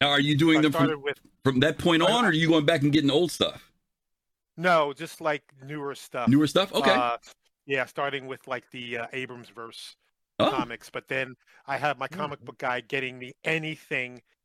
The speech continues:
Speaker 2: Star Trek related. So I've got Deep Space Nine, I got, I got, uh, any, anything, Doctor
Speaker 1: Anything.
Speaker 2: Who's crossovers,
Speaker 1: Okay.
Speaker 2: uh, just anything that's Star Trek related. He keeps them aside. I, I just pick some up, uh, on, uh, yesterday.
Speaker 1: Okay.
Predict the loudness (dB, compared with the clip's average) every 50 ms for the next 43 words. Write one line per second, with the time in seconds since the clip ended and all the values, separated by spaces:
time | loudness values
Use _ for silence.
0 | _ _ -18 -10 -8 -6 -6 -6 -8 -12 -14 -14 -14 -16 -14 -10 -10 -10 -8 -8
1 | -10 -12 -12 _ _ _ _ _ -10 -6 -6 -4 -4 -4 -6 -6 -6 -8 -20 -20
2 | -18 -18 -18 -16 -10 -8 -6 -4 -4 -4 -4 -4 -6 -6 -6 -4 -6 -6 -6 _
3 | _ _ _ _ _ _ _ _ -16 -12 -8 -6 -6 -6 -8 -10 -10 -10 -10 -10
4 | -10 -8 -6 -4 -4 -4 -4 -6 -6 -6 -6 -8 -8 -8 -8 -8 -6 _ 2 4
5 | 4 4 4 2 0 0 -2 -4 -4 -6 -10 -12 -14 -16 -18 -20 _ _ -8 -2
6 | 0 0 0 0 -4 -8 -8 -8 -8 -8 -6 -6 -2 0 2 2 4 2 2 0
7 | 0 0 0 2 0 0 0 0 2 4 4 6 6 4 4 0 -2 -4 -2 -2
8 | -2 -2 -2 -8 -8 -8 _ -14 -6 0 0 0 0 0 -2 -2 -2 -2 -2 0
9 | -2 -4 -4 -4 -4 -4 -4 -4 -6 -8 -8 -6 -4 -4 -4 -4 -6 -12 -16 _
10 | -12 -10 -10 -10 -10 -12 -10 -10 -10 -8 -4 -2 -2 -2 -2 -4 -6 _ _ _
11 | _ -4 -2 -2 -2 -2 -4 -6 -6 -12 -10 -8 -8 -8 -6 -4 -6 -4 -2 -2
12 | -4 _ _ -4 -2 0 0 0 0 0 0 0 -2 -2 -2 -6 -6 -6 -8 -10
13 | -14 -6 -4 -4 -4 -4 -6 -16 -16 -16 -16 -20 _ _ _ -4 -4 -2 0 0
14 | -2 -2